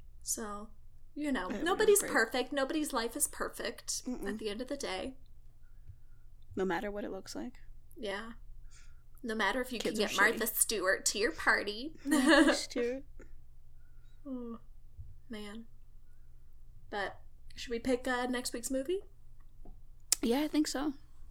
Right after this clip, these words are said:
Speaker 1: All right. Let me open up the list,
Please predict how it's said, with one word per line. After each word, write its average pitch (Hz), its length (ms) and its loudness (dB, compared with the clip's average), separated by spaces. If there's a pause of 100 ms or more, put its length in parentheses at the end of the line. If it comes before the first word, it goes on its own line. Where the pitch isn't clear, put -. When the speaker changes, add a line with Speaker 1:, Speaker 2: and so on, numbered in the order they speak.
Speaker 1:
All 214 120 -4
right. 196 300 -4 (880)
Let - 160 -10
me - 260 -10
open 233 340 -4
up 214 320 -6
the - 120 -4
list, - 680 4